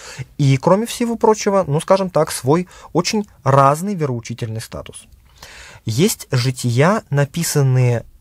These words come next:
святыми о святых. Ну, например, первым, собственно, житийным текстом мы можем назвать житие Антония,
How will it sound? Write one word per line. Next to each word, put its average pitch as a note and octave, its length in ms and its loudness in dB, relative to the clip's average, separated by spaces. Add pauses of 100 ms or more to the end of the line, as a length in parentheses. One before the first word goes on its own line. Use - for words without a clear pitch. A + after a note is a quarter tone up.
святыми C3+ 920 -2 (240)
о D3 120 2
святых. - 760 -6 (480)
Ну, D3+ 100 4
например, C#3+ 580 2 (1160)
первым, C3 600 2
собственно, B2 800 0
житийным A#2 580 -2
текстом - 540 -6 (380)
мы C3 140 4
можем A3 340 2
назвать E3+ 560 2
житие D#3 520 0
Антония, C#3+ 800 0